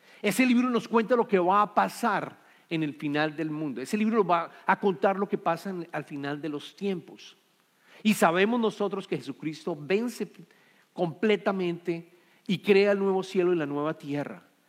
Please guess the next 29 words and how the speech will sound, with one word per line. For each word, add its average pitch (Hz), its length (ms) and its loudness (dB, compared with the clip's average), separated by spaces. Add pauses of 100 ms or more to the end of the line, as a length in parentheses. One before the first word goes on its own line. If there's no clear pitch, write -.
(260)
que 190 120 0
es 185 100 -2
algo 208 220 2
que 214 100 2
nosotros 185 340 -4
como 196 240 0
cristianos, 202 680 -4
es 151 100 -12
un 196 100 -2
libro 208 220 -2
que 196 80 -12
tenemos 196 260 -4
que 202 120 -2
leer 180 580 0
y 190 120 2
entender 196 840 2
que, 185 280 0
que 226 100 4
nosotros 208 540 0
tenemos 196 340 0 (160)
vida, 226 460 0 (320)
vida 247 340 2
eterna 214 500 0
con 147 200 -8
Él, 160 160 -6
que - 100 -4
tenemos 196 260 -2
la 233 140 -2
posibilidad 190 960 0